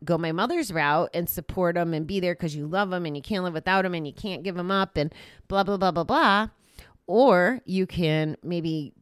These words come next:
go to Gam-Anon and work your own program or go to church or d-, do whatever recovery method that works for you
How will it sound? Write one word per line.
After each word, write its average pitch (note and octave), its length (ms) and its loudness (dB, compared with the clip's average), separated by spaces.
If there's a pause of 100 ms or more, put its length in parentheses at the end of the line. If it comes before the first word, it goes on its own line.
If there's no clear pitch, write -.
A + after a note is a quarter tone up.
(140)
go F3 180 4
to E3 460 4 (680)
Gam-Anon D#3+ 680 0
and D3+ 360 -4
work D#3+ 220 -4
your F3 140 2
own G3 180 4
program D3 480 0
or D3 60 -4
go D#3+ 120 0
to E3+ 100 -2
church F3 380 -2
or E3 60 -4
d-, - 280 -10
do A#3 200 -2
whatever A3 400 4
recovery G#3 460 -2
method E3 340 -6
that C#3+ 160 0
works F#3 280 -6
for D#3+ 100 -10
you F3 500 0